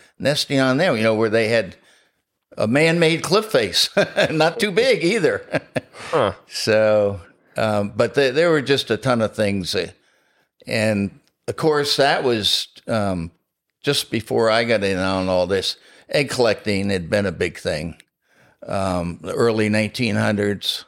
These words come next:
Speaker 1: the egg collectors just loved peregrine eggs. They thought they were the greatest thing in the world.
Speaker 2: Hmm.
Speaker 1: Well, falconers wanted, um, peregrine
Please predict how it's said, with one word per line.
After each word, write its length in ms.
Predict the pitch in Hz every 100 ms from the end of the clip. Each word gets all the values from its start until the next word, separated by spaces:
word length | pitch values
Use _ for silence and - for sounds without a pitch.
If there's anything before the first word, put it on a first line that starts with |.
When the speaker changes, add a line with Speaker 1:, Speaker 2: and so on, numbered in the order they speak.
| _ _ _ _ _ _ _ -
Speaker 1:
the 460 | 113 117 117 107 131
egg 240 | 131 113
collectors 460 | - 104 92 104 85
just 300 | - 107 -
loved 640 | 117 120 123 107 85 -
peregrine 460 | - 110 92 85 87
eggs. 400 | 80 78 73 -
They 180 | - 123
thought 260 | - 90 -
they 120 | 101
were 120 | 92
the 100 | 78
greatest 440 | 80 95 87 - -
thing 160 | 90
in 80 | 87
the 80 | 82
world. 400 | 104 127 73 - _ _ _ _
Speaker 2:
Hmm. 140 | 123 92 - -
Speaker 1:
Well, 380 | 104 92 73 - - _ _ _ _ _ -
falconers 600 | 120 120 107 98 95 -
wanted, 600 | 101 98 98 87 67 - _ _ _ _ _ _ _ _ _ _ -
um, 640 | 95 90 85 73 73 - _ _ _ _ _ _ _ _ _ -
peregrine 540 | 104 82 80 90 -